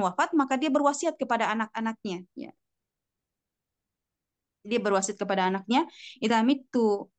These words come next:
eh, faharriquni," ya. "Apabila aku nanti mati, maka,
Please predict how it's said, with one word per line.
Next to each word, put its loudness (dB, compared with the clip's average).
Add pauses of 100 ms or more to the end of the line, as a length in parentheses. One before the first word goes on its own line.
(140)
eh, -2
faharriquni," 0
ya. -6 (320)
"Apabila 0
aku -4
nanti 0
mati, 2
maka, 0